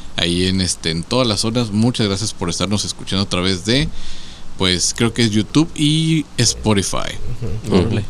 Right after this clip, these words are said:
Speaker 2: No,
Speaker 1: ¿Alguien
Speaker 2: pues,
Speaker 1: más?
Speaker 2: muchas gracias por escucharnos. Eh, yo les quiero mandar un saludo a todos ustedes que, pues, nos han mantenido vigentes. Ya son ocho meses.
Speaker 1: Sí.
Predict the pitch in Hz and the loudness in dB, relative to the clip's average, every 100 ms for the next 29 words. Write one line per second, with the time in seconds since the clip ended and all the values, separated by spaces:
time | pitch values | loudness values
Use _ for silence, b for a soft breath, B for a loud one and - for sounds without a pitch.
0 | B B B - 123 95 101 147 143 - | B B B 0 2 6 6 6 2 0
1 | 120 - 135 127 139 - 196 190 - - | 0 2 4 4 2 4 4 4 0 0
2 | - 113 - 95 - 131 156 185 185 B | 2 2 0 -4 2 4 4 2 0 B
3 | B B B - 123 123 117 113 117 123 | B B B 0 4 6 4 2 4 4
4 | 131 131 139 127 113 117 127 123 117 139 | 4 4 4 4 2 2 2 2 2 4
5 | 131 117 - 139 156 131 110 - 135 165 | 4 2 2 4 4 4 0 4 4 4
6 | 165 - 120 117 110 104 104 - 101 90 | 2 0 0 0 0 -2 0 2 2 2
7 | 90 - - 95 107 110 123 135 131 123 | -4 -4 -4 -4 -4 0 2 2 2 2
8 | 135 131 104 - 139 147 175 185 - - | 2 2 0 2 4 4 2 2 0 -2
9 | 127 117 117 113 123 123 123 120 107 - | -2 0 0 2 2 2 0 -2 -4 -8
10 | - - - - - - 135 - 175 214 | -14 -12 -12 -12 -10 -2 0 2 2 2
11 | 359 - - - - - 92 | 0 -2 -6 -8 -6 -2 -2